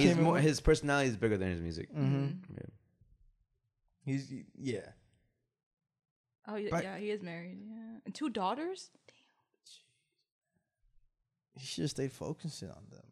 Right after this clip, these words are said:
Speaker 3: When did he
Speaker 2: bro.
Speaker 3: graduate high school?
Speaker 2: So you think this is
Speaker 3: He
Speaker 2: 'cause of
Speaker 3: graduated
Speaker 2: money
Speaker 3: in
Speaker 2: for him?
Speaker 3: twenty twenty? What?
Speaker 2: You, you think this is 'cause of, uh,
Speaker 1: <laughs>
Speaker 2: money, you said?
Speaker 1: Yeah, I think it, it's more of a, like, it's not, not, I don't want that to sound like it's hate,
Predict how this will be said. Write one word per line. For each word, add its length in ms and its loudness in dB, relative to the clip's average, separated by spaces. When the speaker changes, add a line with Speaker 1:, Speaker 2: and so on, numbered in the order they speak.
Speaker 3:
When 120 -6
did 80 -2
he 60 -6
Speaker 2:
bro. 160 -8
Speaker 3:
graduate 180 -8
high 120 -12
school? 340 -14
Speaker 2:
So 140 2
you 120 10
think 120 0
this 120 6
is 20 4
Speaker 3:
He 80 8
Speaker 2:
'cause 140 10
of 60 12
Speaker 3:
graduated 300 12
Speaker 2:
money 160 12
Speaker 3:
in 80 12
Speaker 2:
for 60 6
him? 40 10
Speaker 3:
twenty 240 8
twenty? 20 4
What? 140 4
Speaker 2:
You, 180 -2
you 160 8
think 140 10
this 100 8
is 80 4
'cause 200 8
of, 120 4
uh, 440 10
Speaker 1:
<laughs> 320 -8
Speaker 2:
money, 280 6
you 120 8
said? 280 6
Speaker 1:
Yeah, 260 6
I 40 6
think 260 0
it, 220 -8
it's 160 -6
more 200 2
of 120 2
a, 80 4
like, 320 -2
it's 360 -8
not, 440 6
not, 100 2
I 80 8
don't 80 10
want 140 8
that 100 8
to 60 6
sound 200 6
like 120 4
it's 100 2
hate, 380 6